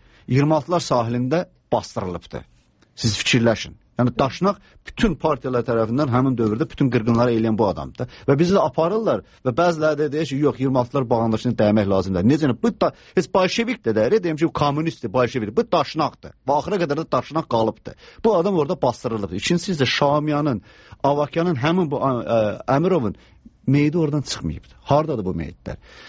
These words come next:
Rəhmətli Ziya Bunyadov bilirsiniz ki, bu məsələni qaldırmışdı. Məqaləsi də çap olunmuşdu. Sonra belə bir informasiya getir ki, bunlar Hindistana gedir. Yenə deyirəm,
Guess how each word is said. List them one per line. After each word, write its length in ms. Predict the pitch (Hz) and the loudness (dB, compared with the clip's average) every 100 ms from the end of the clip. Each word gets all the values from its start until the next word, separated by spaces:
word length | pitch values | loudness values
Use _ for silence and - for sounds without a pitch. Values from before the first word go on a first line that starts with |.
| - - | -8 0
Rəhmətli 360 | 147 175 175 | 2 2 0
Ziya 240 | 160 175 151 | 2 2 2
Bunyadov 400 | 143 147 139 123 | 2 2 2 0
bilirsiniz 360 | 120 127 110 | 0 0 -2
ki, 80 | 117 | 0
bu 40 | |
məsələni 440 | 120 107 98 101 113 | 2 2 2 0 2
qaldırmışdı. 760 | 92 87 85 90 - 87 82 - - - - - - - - - - - - _ - | 2 2 0 0 0 0 0 -2 -14 -20 -20 -20 -20 -20 -20 -20 -20 -20 -20 _ 2
Məqaləsi 460 | 143 143 147 135 151 | 4 4 2 0 -2
də 60 | 135 | -2
çap 220 | 147 127 | 0 0
olunmuşdu. 800 | 131 123 120 110 - 104 98 90 | 2 2 0 -2 -2 0 2 0
Sonra 440 | 80 - - 196 180 | -4 -6 2 2 4
belə 220 | 165 170 | 2 4
bir 100 | 151 | 4
informasiya 540 | 139 127 131 143 127 117 | 2 2 0 0 -2 0
getir 240 | 127 117 | -2 0
ki, 100 | 117 | 0
bunlar 220 | 117 123 110 | 2 2 2
Hindistana 480 | 110 101 - 110 104 | 2 0 2 2 2
gedir. 240 | 101 95 92 98 | 2 0 -2 -2
Yenə 320 | 123 131 123 | 2 4 4
deyirəm, 260 | 101 98 85 | 2 2 -2